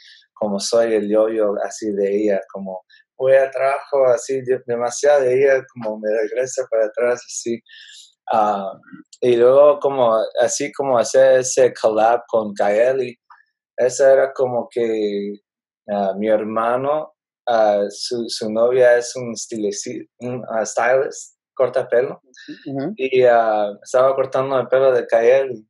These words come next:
Speaker 1: y ya así después como estabas enseñando a ella mi música, y, ah, y luego ya como que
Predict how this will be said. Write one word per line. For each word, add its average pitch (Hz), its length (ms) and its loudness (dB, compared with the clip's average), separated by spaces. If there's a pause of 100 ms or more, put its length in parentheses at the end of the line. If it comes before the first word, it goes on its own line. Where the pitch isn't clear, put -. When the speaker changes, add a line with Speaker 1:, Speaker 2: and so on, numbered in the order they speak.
Speaker 1:
y 110 340 -2
ya 117 160 4
así 117 220 -2
después 117 580 -2
como 101 520 -6
estabas 110 540 -4
enseñando 107 640 -6
a 101 120 0
ella 107 260 -2
mi 101 160 -8
música, 104 560 -8 (800)
y, 113 380 -2
ah, 104 340 2 (120)
y 104 100 -4
luego 120 340 2
ya 123 260 2
como 104 600 -8
que 101 260 -2